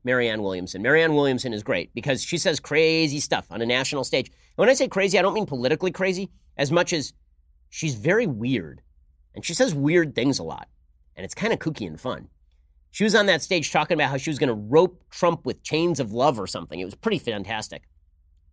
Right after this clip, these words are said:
She is now polling ahead of Beto O'Rourke in New Hampshire, which is just fantastic. Beto O'Rourke is the Steve Harrington post-high school of the Democratic race.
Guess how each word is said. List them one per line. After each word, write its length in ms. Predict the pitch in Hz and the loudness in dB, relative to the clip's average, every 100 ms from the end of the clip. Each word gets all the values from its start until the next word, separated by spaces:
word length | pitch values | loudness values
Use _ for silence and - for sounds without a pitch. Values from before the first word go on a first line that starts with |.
| _ _ | _ _
She 200 | - 160 | -4 2
is 80 | 175 | 4
now 180 | 175 - | 4 0
polling 460 | - 143 127 76 - _ _ | 0 0 0 -6 -14 _ _
ahead 300 | - 131 175 | -4 0 2
of 140 | 143 - | 0 2
Beto 280 | 135 143 98 | 4 4 2
O'Rourke 380 | 104 113 120 | -2 -2 -2
in 60 | 110 | -4
New 80 | 90 | -4
Hampshire, 400 | 95 85 - 64 - - - - | -4 -8 -14 -16 -20 -20 -20 -8
which 200 | 135 139 | -4 0
is 120 | 156 | -2
just 380 | - - 160 - | 0 -2 -2 -4
fantastic. 600 | 147 113 120 101 - 73 - _ _ | -6 -6 -6 -8 -8 -16 -20 _ _
Beto 240 | 190 247 - | 4 6 4
O'Rourke 440 | 131 131 143 - - _ - | 0 0 0 -6 -20 _ -10
is 120 | 139 131 | -6 -4
the 100 | 143 | -4
Steve 340 | - 185 196 | -2 -2 -2
Harrington 720 | 113 147 139 139 127 92 87 - - - | 0 0 2 0 -2 -6 -8 -16 -20 -8
post-high 460 | - 185 175 - 151 | 4 4 4 0 0
school 400 | - - 95 90 | 0 -2 -4 -2
of 120 | 139 139 | -2 2
the 60 | |
Democratic 460 | 135 139 139 117 113 | 2 2 0 -2 -2
race. 360 | 113 69 - | -4 -6 -12